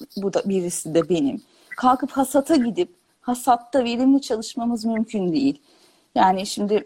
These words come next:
hasat zamanı hep a-, dilimde hasat.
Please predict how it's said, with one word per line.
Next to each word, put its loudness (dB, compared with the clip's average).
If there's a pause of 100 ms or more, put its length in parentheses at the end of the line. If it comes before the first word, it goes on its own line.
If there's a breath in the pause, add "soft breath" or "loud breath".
(100)
hasat 0
zamanı 4
hep -4 (100)
a-, 0
dilimde -4
hasat. -6